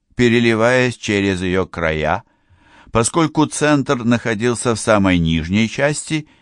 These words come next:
все городские пути так или иначе вели к нему. Сначала непременно надо было спуститься –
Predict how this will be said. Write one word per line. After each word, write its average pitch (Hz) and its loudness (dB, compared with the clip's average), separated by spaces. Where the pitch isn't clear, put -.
все 196 -2
городские 170 -2
пути 151 -6
так 143 -4
или 120 -2
иначе 120 -2
вели 110 0
к - -18
нему. 110 2
Сначала 98 0
непременно 120 0
надо 151 0
было 127 -2
спуститься – 117 -2